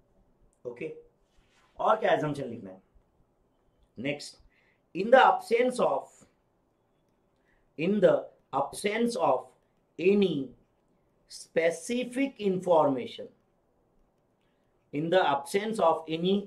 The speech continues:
specific information, other general expenses, other general expenses are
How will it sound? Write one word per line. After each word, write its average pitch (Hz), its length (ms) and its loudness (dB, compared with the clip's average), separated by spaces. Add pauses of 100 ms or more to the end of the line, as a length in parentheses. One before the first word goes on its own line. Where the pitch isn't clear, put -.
(300)
specific 220 800 -2
information, 165 920 0 (1400)
other 233 640 6
general 208 480 6
expenses, 170 960 0 (1300)
other 175 640 2 (280)
general 185 800 2 (640)
expenses 165 1160 -4 (1300)
are 147 500 4